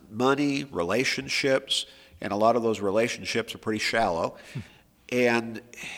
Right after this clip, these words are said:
Speaker 1: pleasure for the moment,
Speaker 2: Mm-hmm.
Speaker 1: you know,
Speaker 2: Mm-hmm.
Speaker 1: without regard to the consequences,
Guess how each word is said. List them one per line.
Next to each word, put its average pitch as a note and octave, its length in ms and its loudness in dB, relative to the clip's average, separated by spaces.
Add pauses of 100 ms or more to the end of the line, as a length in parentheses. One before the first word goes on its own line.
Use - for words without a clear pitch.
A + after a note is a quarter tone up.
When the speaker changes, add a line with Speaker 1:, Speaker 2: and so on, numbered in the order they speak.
(800)
Speaker 1:
pleasure C#3+ 420 4
for C3+ 120 -8
the B2+ 100 2
moment, C3+ 600 4 (160)
Speaker 2:
Mm-hmm. A#2+ 160 0
Speaker 1:
you A#2 120 2
know, A2 400 4
Speaker 2:
Mm-hmm. A#2 120 -12
Speaker 1:
without B2 540 0
regard A2+ 800 0
to - 100 -8
the - 80 -8
consequences, G2+ 960 -4